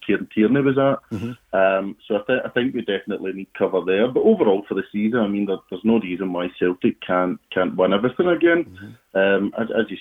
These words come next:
Speaker 1: seen, I mean, Rangers had the chance to put pressure on us, while we, obviously our own doing, not being able to play the games, and they went to Livingston, who had shipped four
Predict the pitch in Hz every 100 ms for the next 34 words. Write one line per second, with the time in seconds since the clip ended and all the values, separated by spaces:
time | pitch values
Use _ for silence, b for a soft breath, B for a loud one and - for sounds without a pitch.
0 | - 98 110 98 98 101 101 95 95 87
1 | - 90 90 - 95 101 - - 95 -
2 | 123 120 123 123 - b b b - 95
3 | 92 90 95 - - - - - 104 92
4 | - 90 87 92 90 95 101 117 104 -
5 | 98 95 - - 98 90 87 92 104 123
6 | 120 - 95 95 104 101 87 87 113 113
7 | - 117 110 b b _ - 92 92 87
8 | 92 87 - 101 - _ - - _ -
9 | 101 98